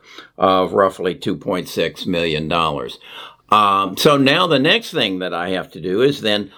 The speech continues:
look at my cor-, current portfolio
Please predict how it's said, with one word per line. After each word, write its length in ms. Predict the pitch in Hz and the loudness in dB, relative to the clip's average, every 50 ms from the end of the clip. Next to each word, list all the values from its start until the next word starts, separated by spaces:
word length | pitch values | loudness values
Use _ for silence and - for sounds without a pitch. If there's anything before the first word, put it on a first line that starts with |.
| - _ _ | -20 _ _
look 360 | - - 139 143 139 143 - | 2 4 4 4 4 2 2
at 240 | 135 120 113 - 117 | 0 0 0 -2 -4
my 160 | 110 107 98 | -4 -4 -4
cor-, 300 | - - 123 110 104 - | -2 0 0 0 0 -2
current 420 | - - - 131 135 127 113 - | -4 -2 0 0 0 0 0 -2
portfolio 840 | - 123 113 101 - - 139 147 147 156 143 110 95 87 87 110 107 | 0 0 0 0 0 0 0 2 4 4 4 4 4 4 2 0 -2